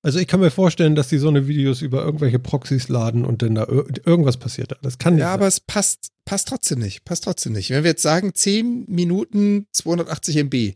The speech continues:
Speaker 2: dann wärst du mit hundert Minuten ja schon bei deinen zwei Komma acht, also doppelt so viel, wie du hättest.
Speaker 1: Ja.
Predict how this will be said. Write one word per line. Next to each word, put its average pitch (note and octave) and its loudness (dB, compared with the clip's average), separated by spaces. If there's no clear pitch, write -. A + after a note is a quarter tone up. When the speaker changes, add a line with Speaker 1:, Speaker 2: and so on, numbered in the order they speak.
Speaker 2:
dann A2 -4
wärst C#3+ 2
du C3+ -4
mit - 0
hundert A3+ 2
Minuten B2 0
ja D3+ 2
schon E3+ 0
bei D3+ 2
deinen D3 2
zwei - -4
Komma F3 -2
acht, - -4
also A2+ -2
doppelt C#3+ 0
so - -8
viel, D3 -2
wie C3 -2
du C3 2
hättest. B2 -2
Speaker 1:
Ja. D#4+ 2